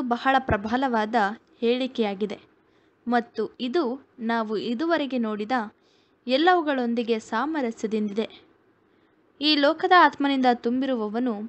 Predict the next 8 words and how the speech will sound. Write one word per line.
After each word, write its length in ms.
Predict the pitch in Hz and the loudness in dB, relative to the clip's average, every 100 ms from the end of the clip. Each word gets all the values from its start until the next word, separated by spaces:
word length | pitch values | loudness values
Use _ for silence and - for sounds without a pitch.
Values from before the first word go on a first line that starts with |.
| _ _ _ _ 220 | _ _ _ _ -2
ದೇವರ 460 | 226 302 349 285 226 240 - _ - 208 | 2 2 2 0 0 -2 -8 _ 0 4
ಆಳವಾದ, 600 | 285 349 320 262 233 220 226 196 - _ _ _ _ _ _ _ _ _ | 4 4 2 2 2 2 0 0 -10 _ _ _ _ _ _ _ _ _
ಗಹನವಾದ 800 | 214 262 262 381 403 285 254 220 247 220 220 - _ _ _ | -2 0 2 4 4 4 2 2 0 0 -2 -14 _ _ _
ರಹಸ್ಯ 560 | 233 247 311 370 - 277 277 - - | 0 2 2 0 0 2 2 0 -6
ಮತ್ತು 400 | 220 208 - 190 247 - _ 214 | -4 -4 -6 -6 -6 -8 _ -6
ಭವ್ಯವಾದ 680 | 226 269 339 359 302 254 226 233 | 0 0 2 0 0 -2 -2 -4
ಸಂಗತಿಗಳನ್ನು, 840 | 226 233 262 262 220 214 214 208 254 262 _ _ - | -4 -2 -2 -2 -2 0 -2 -2 -2 -6 _ _ -6
ಅಂದರೆ 400 | 220 226 202 277 | -2 0 -2 -4